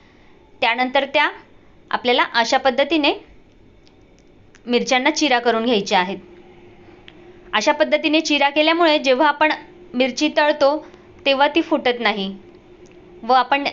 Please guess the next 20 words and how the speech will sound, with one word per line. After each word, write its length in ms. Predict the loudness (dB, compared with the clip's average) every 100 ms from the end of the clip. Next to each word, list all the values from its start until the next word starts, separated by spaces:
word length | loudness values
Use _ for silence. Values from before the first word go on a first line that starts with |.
| -10 -16
चिरा 320 | -6 0 0 2
दिलेला 340 | 2 2 2
असल्यामुळे 460 | 0 -2 0 2 2
मिरचीला 500 | 0 -2 -4 -2 0
बेसन 380 | 2 0 0 -4
पिठांचं 360 | -2 -2 0
कोटिंग 320 | -2 0 -2 -2
अगदी 260 | -2 -2 -2
व्यवस्थित 520 | 0 0 -2 -6 -4
होतं. 300 | -4 -4 -6 -10 -20 -20 -20 -20 -20 -20 -20 -20 -20 -20 -20 -20 -20 -20 -20 -6
जास्त 320 | -2 0 0
चिरायची 480 | -2 0 0 0 0
नाही, 220 | 2 2
फक्त 260 | 2 -2 0
आपल्याला 320 | 0 0 0
मधून 340 | 0 -2 -2
अशी 240 | -2 -2 -4 -4 -16 -20 -20 -20 -20 -20 -20 -8
चीर 240 | -4 0
द्यायची 320 | 0 0 0
आहे. 200 | -2 -2